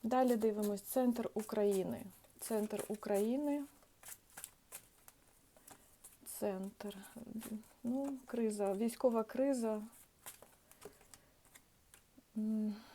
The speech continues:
відкриває перспективи для того, що буде багато-багато розпадатися над вами у вашому повітряному просторі.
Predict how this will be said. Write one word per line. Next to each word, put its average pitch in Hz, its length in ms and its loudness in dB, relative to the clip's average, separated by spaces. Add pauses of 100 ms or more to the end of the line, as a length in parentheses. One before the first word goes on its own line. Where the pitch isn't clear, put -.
(400)
відкриває 220 720 0
перспективи 214 680 -2
для 202 160 2
того, 220 280 -2
що 208 200 -4
буде 208 320 -2 (520)
багато-багато 208 920 -2
розпадатися 196 760 -4
над 190 300 -2
вами 185 640 -4
у - 60 -8
вашому 196 440 -2
повітряному 190 720 0
просторі. 180 680 -6